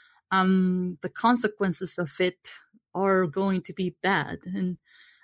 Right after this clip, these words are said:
uh, and so you, you shouldn't. But again, it all, the devil is in the details, as I said before. It all depends on how catastrophic the background is. <laughs>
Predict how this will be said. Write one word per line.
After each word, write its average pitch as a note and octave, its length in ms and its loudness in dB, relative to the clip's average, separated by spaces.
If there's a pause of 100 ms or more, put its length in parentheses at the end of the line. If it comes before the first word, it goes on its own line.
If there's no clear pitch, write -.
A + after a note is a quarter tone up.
(120)
uh, F#3+ 240 2
and F#3+ 320 0
so G3 200 2
you, F#3 260 0
you G3+ 280 0
shouldn't. G3 440 2 (280)
But G#3 400 0
again, G#3+ 340 6
it F#3+ 100 4
all, - 120 -2
the E3 240 -4
devil G#3+ 360 6
is G3 180 6
in F#3+ 80 2
the F#3 100 2
details, G3 580 0
as D#3 140 -2
I - 120 -6
said - 220 -6
before. F3 320 -2
It F#3+ 120 2
all A#3 200 4
depends G#3+ 360 2
on G3 120 2
how G#3 260 -2
catastrophic G3+ 1040 -2 (680)
the F3+ 60 -6
background F3+ 560 0
is. A3+ 360 2 (420)
<laughs> B3 80 -2